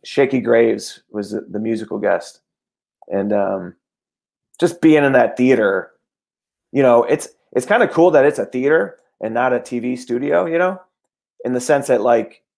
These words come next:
it is good for stand-up. It's a great atmosphere, you know? Um,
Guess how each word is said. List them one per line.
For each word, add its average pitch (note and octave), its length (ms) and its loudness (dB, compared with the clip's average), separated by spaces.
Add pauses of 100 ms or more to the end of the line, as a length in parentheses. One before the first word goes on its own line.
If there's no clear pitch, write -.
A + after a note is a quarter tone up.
(280)
it D#3 260 -2
is A#2 500 -4 (120)
good D3 220 4
for A2 360 -6
stand-up. - 540 -4 (460)
It's G#2 140 -10
a A#2+ 40 -6
great B2 220 0
atmosphere, F#2 640 -4
you D#2+ 60 -16
know? G2+ 260 -10 (580)
Um, F#2+ 520 -2